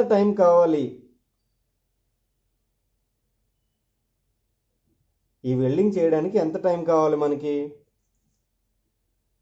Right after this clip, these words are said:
ట్వంటీ minutes per meter అన్నారు. ఓకే, so ఇప్పుడు మనం ఏం చేస్తాము అంటే, time required for welding అన్నాము.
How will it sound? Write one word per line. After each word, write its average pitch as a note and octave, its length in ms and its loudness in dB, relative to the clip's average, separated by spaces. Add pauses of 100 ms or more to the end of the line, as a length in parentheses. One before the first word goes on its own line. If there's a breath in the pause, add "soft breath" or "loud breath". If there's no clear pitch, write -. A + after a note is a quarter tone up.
(140)
ట్వంటీ E3+ 340 2 (140)
minutes G3+ 380 0 (1800)
per G#3+ 140 4 (160)
meter E3 280 2
అన్నారు. G#2+ 320 -6 (720)
ఓకే, E3 260 0 (460)
so G3+ 60 -2 (120)
ఇప్పుడు G#3+ 160 2
మనం F3 300 2
ఏం G3 120 0
చేస్తాము G3 480 2
అంటే, C3 220 -2 (1400)
time G#3 240 4 (120)
required G#3+ 440 4
for A#3+ 120 4 (120)
welding F#3 340 4
అన్నాము. A2 260 -6